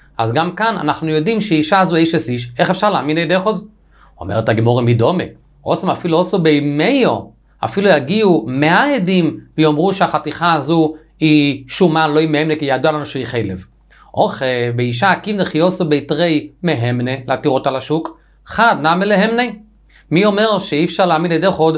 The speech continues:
כשהוא בא להוציא מחזוקה? מי דדעה והתבל, הקדש וקוינומויס, ששם אפילו כנגד חזוקה, עוד מעט נבהר, כן נאמן ידי חוד. ותוספות מבארים, אבל הייתה עוד טענה, שדובו שבערווה אין פוחס משניים.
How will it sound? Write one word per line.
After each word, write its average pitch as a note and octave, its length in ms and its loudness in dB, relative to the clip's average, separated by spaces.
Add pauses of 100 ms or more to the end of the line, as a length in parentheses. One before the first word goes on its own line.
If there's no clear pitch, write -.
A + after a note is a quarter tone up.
(200)
כשהוא D#3 180 2
בא D#3 120 2
להוציא F3 300 -2
מחזוקה? F3+ 480 0 (640)
מי D#3 120 2
דדעה F#3+ 400 4
והתבל, F3 800 2
הקדש F#3+ 400 0
וקוינומויס, F#3+ 760 -2 (220)
ששם G#3 460 0
אפילו F3+ 240 0
כנגד F#3 300 2
חזוקה, G#3 420 2 (220)
עוד C3 160 -4
מעט D3 140 -2
נבהר, G#3+ 420 0 (340)
כן A#3+ 180 2
נאמן G#3+ 340 2
ידי E3+ 220 2
חוד. D3+ 220 -2 (500)
ותוספות D3+ 500 0
מבארים, D3 540 2 (180)
אבל A#2 80 -2
הייתה A2+ 220 -2
עוד F#3 300 -4
טענה, C#3 420 0 (320)
שדובו A#2 680 0
שבערווה C#3+ 500 -2
אין B2 460 -2
פוחס D3 300 -2
משניים. C#3 500 -2